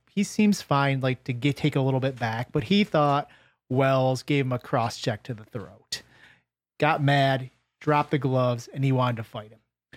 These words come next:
I was watching the play. I didn't see the cross check movement. I'm, I don't doubt that he got hit in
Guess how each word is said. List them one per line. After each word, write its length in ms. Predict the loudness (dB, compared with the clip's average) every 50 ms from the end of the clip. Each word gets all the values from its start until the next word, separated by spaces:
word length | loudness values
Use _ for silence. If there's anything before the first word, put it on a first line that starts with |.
| -20 _ _ _ _ _ _ _ _ _ _ _ _
I 140 | 0 4 4
was 160 | 4 4 4
watching 360 | 4 4 2 2 2 0 0 0
the 60 | 0
play. 320 | 0 -2 0 0 0 -2 -4 _ _ _ _ _ _ 0
I 120 | 2 4 4
didn't 220 | 6 4 4 2
see 160 | 2 2 2
the 100 | 2 2
cross 440 | 0 -2 -2 0 2 2 2 2 -2
check 300 | -2 -2 -2 -2 -2 -4
movement. 360 | -4 -2 -2 0 0 0 2
I'm, 200 | 0 0 -2 -2 -4 -4 -2
I 120 | 0 2
don't 380 | 2 0 0 -4 -8 -16 -6 -2
doubt 280 | 2 2 2 2 2
that 100 | 0 -2
he 80 | 0 0
got 180 | -2 -2 -4
hit 320 | -4 -4 -2 -2 -2 -4 -6 _
in 380 | -4 -2 -2 -2 -2 -4 -8 -14